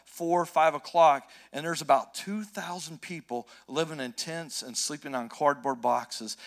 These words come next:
He said, "Jay, that's nothing. Here in another couple hours, it's gonna grow another two thousand." And they can't get in. They, they all just can't get in the shelters. The shelters can't hold them.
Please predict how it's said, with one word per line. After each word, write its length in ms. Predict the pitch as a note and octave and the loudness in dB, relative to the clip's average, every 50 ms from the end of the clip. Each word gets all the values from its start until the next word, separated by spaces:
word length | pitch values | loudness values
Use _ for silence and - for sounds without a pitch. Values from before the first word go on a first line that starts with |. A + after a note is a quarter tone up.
| - - - | -18 -14 -12
He 100 | C3 B2+ | -10 -8
said, 180 | - C3+ B2+ | -8 -8 -6
"Jay, 220 | B2 C#3 C#3 C#3 C3+ | -4 -4 -4 -4 -4
that's 280 | C#3 C#3+ C#3+ - - | -4 -6 -6 -6 -6
nothing. 380 | B2+ C#3+ D#3+ D3+ - - A2 G2+ - - - _ | -4 -4 -4 -4 -4 -8 -14 -14 -16 -20 -20 _
Here 160 | - D3 D#3 | -4 -2 0
in 80 | D#3 D3 | 0 0
another 320 | C#3+ C#3+ D3 D3+ D3 D3 | 2 2 2 2 2 0
couple 320 | - - D#3 D3 - C3+ C3 | -4 -4 -4 -4 -4 -2 -2
hours, 440 | C3 D3 D3+ D#3 E3 E3+ D#3+ - - - - - | 0 0 0 0 -2 -4 -6 -10 -14 -18 -12 -8
it's 140 | D3 C3+ - | -8 -6 -4
gonna 240 | - D#3 C#3+ C3+ | -4 -2 -2 -2
grow 220 | B2+ B2 C#3 C#3 C3 | -2 0 0 0 0
another 340 | B2+ C3+ C3+ B2 A#2+ A#2 G#2+ | 0 -2 -4 -4 -6 -8 -10
two 260 | - - - C3+ C3+ | -10 -12 -10 -12 -12
thousand." 640 | B2 - - A#2+ A2+ A#2 A#2+ A2+ G2+ G2+ G#2 F#2+ - _ _ _ _ _ _ _ _ _ _ _ _ _ _ _ _ _ _ _ _ _ _ _ _ _ - | -12 -12 -10 -10 -8 -8 -10 -10 -12 -14 -16 -18 -20 _ _ _ _ _ _ _ _ _ _ _ _ _ _ _ _ _ _ _ _ _ _ _ _ _ -6
And 100 | C3+ C#3+ | -4 -2
they 80 | C#3 C3+ | -2 -2
can't 300 | - - E3+ E3 C#3+ C#3+ | -4 -4 -6 -6 -4 -4
get 140 | D#3 D3+ | -4 -2
in. 260 | D#3 E3+ F3+ D3 A#2 G#2+ | -2 -2 -2 -2 -4 -6
They, 200 | B2 B2+ B2 B2+ | -8 -8 -8 -8
they 180 | B2 C3 C3 B2+ | -6 -6 -2 0
all 200 | C3+ C#3 C3+ B2+ | 2 2 0 0
just 280 | A#2+ C3 B2 - - | -4 -6 -8 -8 -8
can't 180 | - C#3 C3 B2 | -10 -10 -8 -6
get 140 | C#3 C#3+ A#2+ | -6 -8 -8
in 40 | |
the 60 | B2+ A2 | -8 -10
shelters. 540 | - - C3 C#3+ D#3 - B2+ A#2 - - _ - - - _ _ | -8 -6 -6 -6 -6 -8 -10 -14 -14 -16 _ -20 -20 -20 _ _
The 100 | A#2+ A2+ | -8 -6
shelters 500 | - - D#3+ D#3 D#3 - - C3+ B2 - | -4 -2 -2 -4 -4 -6 -8 -10 -10 -10
can't 200 | - E3 A#2 G#2+ | -8 -8 -6 -6
hold 280 | A#2+ C#3+ E3+ G3 D#3+ | -6 -6 -6 -8 -10
them. 120 | A2 - | -14 -16